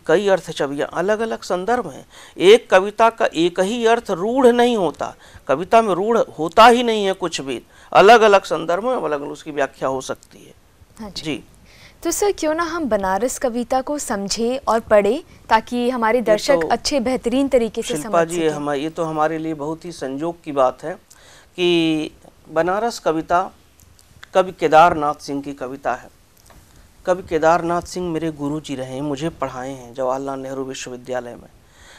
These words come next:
Speaker 1: और अभी पिछले साल ही उनका देहांत हो गया है। उनकी स्मृति को मैं नमन करता हूँ। जिस कवि ने मुझे पढ़ाया है, उसकी कविता को पढ़ने और समझने का सौभाग्य मुझे मिला है। तो आइए कविता को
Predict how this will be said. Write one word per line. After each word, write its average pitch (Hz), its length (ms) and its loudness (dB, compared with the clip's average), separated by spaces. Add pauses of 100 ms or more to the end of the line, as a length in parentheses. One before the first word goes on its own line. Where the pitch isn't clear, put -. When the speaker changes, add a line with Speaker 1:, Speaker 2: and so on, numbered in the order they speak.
(120)
Speaker 1:
और 180 280 8
अभी 165 220 0
पिछले 175 460 -10
साल 139 300 -2
ही 156 100 -10
उनका 139 480 -10
देहांत 139 560 -12
हो 131 100 -12
गया 120 220 -8
है। 143 180 -18 (420)
उनकी 160 300 -10
स्मृति 147 440 -14
को 156 120 -12
मैं 139 140 -8
नमन 135 280 -8
करता 127 340 -4
हूँ। 135 180 -10 (640)
जिस 202 220 -2
कवि 170 360 4
ने 214 140 2
मुझे 175 340 4
पढ़ाया 151 440 4
है, 127 260 -6 (300)
उसकी 185 280 -10
कविता 165 480 -2
को 190 260 -6
पढ़ने 151 500 -4
और 175 140 -4
समझने 147 520 -8
का 143 160 -6
सौभाग्य 143 580 -2
मुझे 135 280 -6
मिला 139 280 2
है। 147 200 -6 (440)
तो 143 280 -2 (200)
आइए 151 260 0
कविता 143 400 0
को 131 240 -6